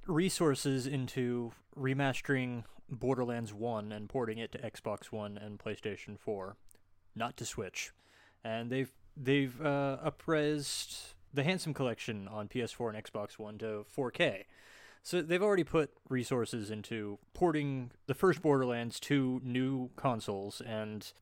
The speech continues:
resources into working on the graphics engine for Borderlands two and the pre-sequel, and there's no Switch.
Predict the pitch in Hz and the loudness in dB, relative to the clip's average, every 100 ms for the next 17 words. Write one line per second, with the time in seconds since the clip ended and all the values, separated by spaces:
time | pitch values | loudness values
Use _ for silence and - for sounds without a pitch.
0 | - 123 113 127 113 120 110 107 110 104 | -2 -2 2 0 2 0 0 -2 -2 0
1 | 104 101 - _ - 135 120 123 117 110 | -2 -4 -12 _ 0 2 2 0 2 2
2 | 110 107 107 104 - - _ _ _ - | 2 0 -2 -6 -12 -20 _ _ _ -6
3 | 135 143 117 135 135 120 113 110 - 107 | 2 4 4 2 2 2 2 0 2 4
4 | 101 104 _ _ - 123 131 120 117 113 | 4 0 _ _ -4 4 6 6 2 0
5 | - 147 120 107 104 165 165 - 113 113 | 6 8 8 4 2 4 4 2 -2 0
6 | 107 - _ _ - - - - _ 127 | -2 -4 _ _ -20 -20 -20 -20 _ 0
7 | 117 113 123 - 101 - - | 0 2 2 2 -4 -4 -10